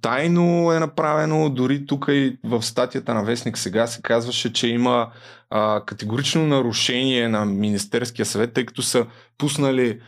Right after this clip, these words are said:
някакво съобщение, че още не е решено, но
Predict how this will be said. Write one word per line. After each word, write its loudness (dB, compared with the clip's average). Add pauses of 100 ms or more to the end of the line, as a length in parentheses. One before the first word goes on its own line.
(240)
някакво 0
съобщение, 0
че 2 (260)
още 2
не 2
е 2
решено, 2
но 2